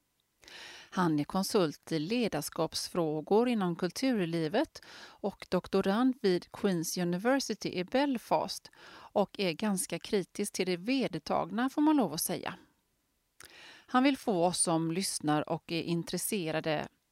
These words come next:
att bli medvetna om vår egen del av upprätthållandet av strukturerna som även bygger kulturlivet, eftersom medvetenhet är ett första steg till acceptans och kanske förändring.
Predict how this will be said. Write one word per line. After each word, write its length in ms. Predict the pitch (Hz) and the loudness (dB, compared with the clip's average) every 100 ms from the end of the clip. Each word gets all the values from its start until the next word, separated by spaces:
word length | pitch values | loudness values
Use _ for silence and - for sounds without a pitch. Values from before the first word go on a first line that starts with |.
| _ | _
att 200 | 170 170 | -8 -6
bli 240 | 180 170 156 | -2 -2 0
medvetna 1000 | 180 262 254 156 156 156 - - 165 147 | 0 2 2 0 -2 -4 -4 -6 -4 -2
om 260 | - 170 | -4 -2
vår 240 | 165 156 151 - | 0 0 0 -2
egen 560 | 262 233 151 220 294 | 0 0 -2 0 0
del 300 | 339 233 147 - - - - | 2 0 0 -8 -20 -20 -2
av 180 | 254 247 | 0 2
upprätthållandet 960 | 320 - 175 165 - 175 170 175 180 | -2 0 0 0 0 0 2 0 -2
av 200 | - 180 | 0 0
strukturerna 640 | 185 - 262 - 202 160 160 | 0 -2 -2 0 0 2 0
som 200 | - 170 - | 0 -4 -2
även 520 | 233 180 143 220 294 | 2 2 2 2 2
bygger 300 | 311 214 160 | 2 0 -4
kulturlivet, 1120 | - 170 - 277 226 175 151 160 330 - - - _ - - - - | -2 -4 0 0 2 0 -2 0 -2 -2 -14 -20 _ -20 -20 -20 -12
eftersom 640 | - 190 - 180 190 175 180 | -4 -4 -2 -2 0 -2 0
medvetenhet 1040 | 208 180 170 160 151 - 160 214 311 220 - | 2 0 -2 -4 -4 -2 -2 0 0 -2 -6
är 100 | 165 | -6
ett 100 | - | -6
första 380 | 196 - - | -8 -6 -4
steg 440 | 277 - 269 - - | -4 0 0 -2 -6
till 160 | 202 | -4
acceptans 680 | 202 - 285 - 190 147 - | -4 -2 -6 -2 -2 -2 -2
och 220 | 170 160 | -4 -4
kanske 500 | - 208 156 - 170 | -6 -6 -4 -4 -6
förändring. 540 | 175 - 302 185 - | -4 0 0 0 -6